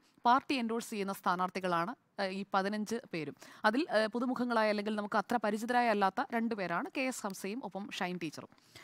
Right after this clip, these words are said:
ഇതിൽ, ആ, ഉണ്ണി സാർ സൂചിപ്പിച്ച കാര്യം വളരെ പ്രസക്തമാണെന്ന് ഞാൻ കരുതുന്നു. അതായത്, ഒരു ഭരണവിരുദ്ധ വികാരം എന്ന് പറയുന്നത് അത് സമൂഹത്തിന്റെ എല്ലാ തുറകളിലും പ്രതിഫലിക്കുന്നുണ്ട്. ഏതെങ്കിലും ഒന്നോ രണ്ടോ ഇടങ്ങളിൽ മാത്രമല്ല,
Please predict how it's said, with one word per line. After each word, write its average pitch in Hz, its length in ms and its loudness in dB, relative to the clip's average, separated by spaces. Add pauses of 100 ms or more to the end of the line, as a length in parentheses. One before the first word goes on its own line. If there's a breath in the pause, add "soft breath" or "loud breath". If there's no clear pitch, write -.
(320 loud breath)
ഇതിൽ, 320 340 2
ആ, 208 340 4
ഉണ്ണി 254 140 0
സാർ 302 180 2
സൂചിപ്പിച്ച 247 480 -4
കാര്യം 208 200 2
വളരെ 190 220 2 (200)
പ്രസക്തമാണെന്ന് 190 560 -2
ഞാൻ 160 140 -4
കരുതുന്നു. 156 240 -4
അതായത്, 233 320 2 (280 loud breath)
ഒരു 226 140 0 (120)
ഭരണവിരുദ്ധ 269 500 2
വികാരം 240 400 4
എന്ന് 226 140 -4
പറയുന്നത് 208 400 0 (140)
അത് 208 120 0
സമൂഹത്തിന്റെ 208 640 -4
എല്ലാ 240 300 6 (100)
തുറകളിലും 233 420 0
പ്രതിഫലിക്കുന്നുണ്ട്. 170 640 -4
ഏതെങ്കിലും 220 340 -2
ഒന്നോ 226 200 -2
രണ്ടോ 262 220 -2
ഇടങ്ങളിൽ 208 360 0
മാത്രമല്ല, 170 480 -2